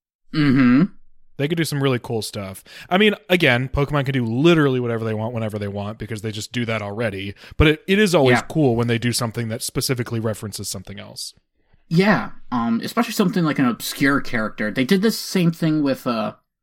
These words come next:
Speaker 1: um, Sun and Moon.
Speaker 2: Mm-hmm.
Speaker 1: It was the post game,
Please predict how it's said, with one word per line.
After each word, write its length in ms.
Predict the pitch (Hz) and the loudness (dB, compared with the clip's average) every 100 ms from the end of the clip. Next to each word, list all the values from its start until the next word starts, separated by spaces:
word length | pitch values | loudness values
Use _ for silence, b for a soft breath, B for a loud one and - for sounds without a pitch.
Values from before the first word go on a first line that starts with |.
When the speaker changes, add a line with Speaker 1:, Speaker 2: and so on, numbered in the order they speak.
| _ _ | _ _
Speaker 1:
um, 260 | 127 113 110 | -6 -4 -6
Sun 300 | - 190 170 | 0 4 6
and 140 | 139 | 6
Moon. 380 | 135 123 101 - _ _ 151 | 4 2 0 -8 _ _ -6
Speaker 2:
Mm-hmm. 300 | 135 113 104 - _ - | -4 -4 -8 -14 _ -6
Speaker 1:
It 60 | 143 | -2
was 100 | 131 | -2
the 80 | 139 | -2
post 460 | - 165 175 - | 0 0 0 -2
game, 400 | 127 107 98 - | -4 -4 -6 -12